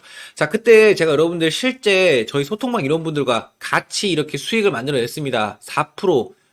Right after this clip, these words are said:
일 프로, 자, 거의 삼 프로 가까이죠? 자, 이렇게 여러분들 차근차근 수익 내면 된다라는 말씀을 드릴 수 있습니다. 자, 그리고 지금 보시게 되면 제가 어떻게 되냐면, 여-, 이런 여러분들에게 실시간 급등 단타를 안내를 드렸습니다.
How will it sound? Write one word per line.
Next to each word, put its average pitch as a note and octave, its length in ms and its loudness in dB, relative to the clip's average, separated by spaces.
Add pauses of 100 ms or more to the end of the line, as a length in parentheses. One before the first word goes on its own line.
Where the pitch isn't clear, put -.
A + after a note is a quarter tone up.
(220)
일 F#3+ 180 -2
프로, F3 420 -2
자, A2+ 360 -2 (200)
거의 D3 240 -2
삼 A3+ 220 -6
프로 A3 160 -2
가까이죠? F3+ 600 -2 (300)
자, F3+ 160 0
이렇게 A3+ 300 2
여러분들 F#3 340 2
차근차근 C4 560 -6
수익 A#3+ 280 -4
내면 E3+ 220 -2
된다라는 E3 600 0
말씀을 C#3 500 -6
드릴 D3 240 -6
수 - 140 -10
있습니다. A#2+ 760 -4
자, C#3+ 120 -8
그리고 G3 520 4 (160)
지금 F3 180 -4
보시게 G3+ 260 -2
되면 F3+ 240 2
제가 C#3+ 420 4
어떻게 A#2+ 320 -2
되냐면, C3 520 -2 (300)
여-, C3+ 60 2
이런 E3+ 340 2
여러분들에게 D#3+ 560 2
실시간 D#3 800 -2
급등 G3 420 -4
단타를 F3 560 -4
안내를 C#3+ 300 -4
드렸습니다. A2 640 -6